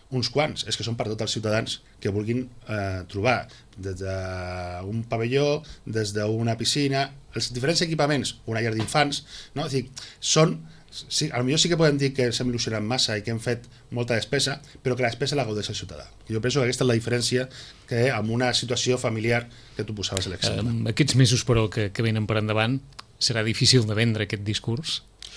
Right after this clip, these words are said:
Speaker 1: No, jo crec que
Speaker 2: Eh,
Speaker 1: la
Speaker 2: enmig
Speaker 1: gent
Speaker 2: d'una situació en què, va, probablement la, la institució o el discurs de, dels governants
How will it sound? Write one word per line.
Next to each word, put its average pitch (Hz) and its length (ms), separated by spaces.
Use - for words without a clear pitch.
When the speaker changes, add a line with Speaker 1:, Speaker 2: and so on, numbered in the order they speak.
Speaker 1:
No, 156 160
jo 117 80
crec - 140
que - 40
Speaker 2:
Eh, 120 40
Speaker 1:
la 107 60
Speaker 2:
enmig 123 180
Speaker 1:
gent 123 80
Speaker 2:
d'una 120 140
situació 120 460
en 139 140
què, 117 140
va, 123 100
probablement 110 680
la, 104 160
la 104 160
institució 117 680
o 117 200
el 101 80
discurs 127 520
de, 110 200
dels 104 240
governants 117 560